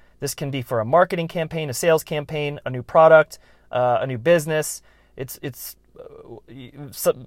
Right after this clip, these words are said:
a very flexible system that can be used. But number one, test your idea outside of your network. Number two, promote your launch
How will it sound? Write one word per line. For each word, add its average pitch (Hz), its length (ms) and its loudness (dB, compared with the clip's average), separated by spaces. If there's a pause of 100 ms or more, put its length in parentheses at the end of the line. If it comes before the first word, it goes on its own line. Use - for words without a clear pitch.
a 151 120 0
very 170 300 2
flexible 135 500 0
system 170 440 -4
that 143 120 -6
can 131 160 -8
be 131 100 -6
used. 127 400 -6
But 139 120 -6
number 185 280 4
one, 165 360 2 (180)
test 156 300 4
your 175 120 6
idea 143 540 4 (260)
outside 131 440 2
of 127 100 -6
your 135 120 -4
network. 120 500 -8 (200)
Number 170 240 0
two, 156 460 -2 (320)
promote 143 540 2
your 151 340 4
launch 135 680 2